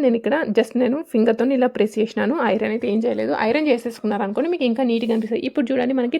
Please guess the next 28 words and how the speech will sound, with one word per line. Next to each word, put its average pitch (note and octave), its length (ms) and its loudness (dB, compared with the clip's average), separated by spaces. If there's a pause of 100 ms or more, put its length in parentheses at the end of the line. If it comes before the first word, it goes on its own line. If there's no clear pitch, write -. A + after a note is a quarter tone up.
థ్రెడ్ A3+ 200 4
పైపింగ్ B3+ 300 2
అనేది B3 220 4
ఎంత A3+ 160 2 (100)
నీట్‌గా A3+ 300 2
వచ్చేసిందో, C4 420 -2 (600)
అదేవిధంగా D4+ 500 2
మనకి D4+ 200 0 (120)
ఖర్చు B3+ 340 2
అనేది C#4+ 200 4 (120)
బయటికి A3+ 260 4
కనబడదు. G#3+ 380 4
మీరు C4+ 200 2
ఇంట్లో D4+ 260 0
స్టిచ్ A3+ 200 -4
చేసినా B3+ 300 -4
కూడా C4+ 180 0
మనకి A#3+ 300 -2
షాప్లో B3+ 400 -2
మాస్టర్, A3+ 420 0 (260)
ఆ, G#3+ 40 0 (420)
ఫిట్టింగ్ A#3+ 380 2
రావాలి A3 320 2
అనుకుంటే C4+ 280 0
మనం F#4 220 0
ఈ - 100 4
విధంగా G#3 260 2
అయితే D#4+ 140 0